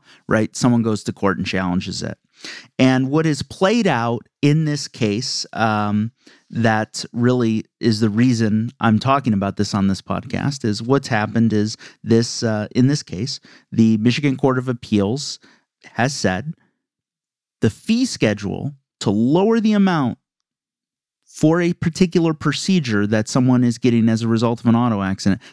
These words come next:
does not impact old claims. Only new claims that happened after the law went into effect. Okay. Let's just dissect that for a second.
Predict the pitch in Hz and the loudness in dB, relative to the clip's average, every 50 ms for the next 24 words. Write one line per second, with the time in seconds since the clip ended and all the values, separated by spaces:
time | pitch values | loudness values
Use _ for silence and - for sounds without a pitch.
0 | _ - 147 156 151 170 165 160 165 180 185 185 - _ _ _ _ _ _ _ | _ 0 0 2 2 0 0 0 -2 -2 -4 -6 -10 _ _ _ _ _ _ _
1 | _ _ _ _ 208 233 247 240 - 139 95 87 98 120 - - _ _ 139 139 | _ _ _ _ 2 2 2 0 -2 -2 -4 -6 -8 -12 -14 -20 _ _ 0 0
2 | 131 - - - 180 160 113 82 - - - - - _ _ _ _ _ - 214 | 0 -2 -2 -2 -2 -2 -2 -4 -8 -12 -16 -16 -18 _ _ _ _ _ 2 2
3 | 240 262 254 247 247 240 226 - _ _ _ _ 156 170 185 196 - - 170 156 | 4 4 2 2 0 -2 -4 -6 _ _ _ _ 4 4 4 2 0 -2 -2 -2
4 | 151 147 139 139 139 135 135 127 127 127 127 120 120 117 117 - - 117 107 104 | -2 -2 -2 -2 -2 0 0 0 2 2 2 2 2 2 2 0 0 0 0 2
5 | 101 101 98 98 98 104 92 92 95 92 92 92 92 85 90 85 - - - - | 0 0 0 -2 -2 -2 0 0 0 0 0 0 -2 -2 -4 -6 -6 -8 -10 -10
6 | - - - - - - _ _ _ _ _ _ _ _ _ _ _ - - - | -12 -16 -20 -20 -20 -20 _ _ _ _ _ _ _ _ _ _ _ -4 -2 -2
7 | - - - 214 254 - _ _ _ _ _ _ _ _ _ _ _ _ _ _ | 2 2 2 0 0 -2 _ _ _ _ _ _ _ _ _ _ _ _ _ _
8 | _ _ _ _ _ 156 185 196 - - - - 214 202 - - - _ 180 160 | _ _ _ _ _ -2 -2 -2 -2 -6 -6 -6 -6 -6 -6 -8 -4 _ 2 2
9 | 165 156 - - 131 123 - 117 90 78 - - 78 78 - - 60 - - - | 2 2 0 -2 -2 -2 0 -2 -2 -2 -2 -4 -6 -6 -4 -6 -8 -8 -10 -12